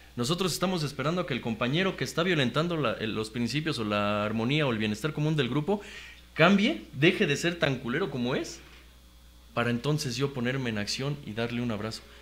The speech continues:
Mientras no, mientras no lo voy a hacer. Nosotros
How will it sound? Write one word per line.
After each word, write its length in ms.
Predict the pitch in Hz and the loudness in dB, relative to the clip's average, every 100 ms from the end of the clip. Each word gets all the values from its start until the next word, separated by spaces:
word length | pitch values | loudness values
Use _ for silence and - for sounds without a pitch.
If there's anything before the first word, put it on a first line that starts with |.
| - | -12
Mientras 540 | 101 120 135 135 110 104 | -4 -2 -2 -2 -4 -4
no, 100 | 101 - - - | -6 -10 -12 -2
mientras 320 | 127 135 120 | -2 0 0
no 100 | 123 | 2
lo 120 | 123 | 2
voy 160 | 120 117 | 2 0
a 20 | |
hacer. 200 | 110 127 - - - - - - - - - - - - - - - - - - - - - - - - - | -2 -8 -10 -20 -20 -20 -20 -20 -20 -20 -20 -20 -20 -20 -20 -20 -20 -20 -20 -20 -20 -20 -20 -20 -20 -18 -4
Nosotros 680 | 113 123 143 151 139 - | -4 -2 -2 0 -2 -4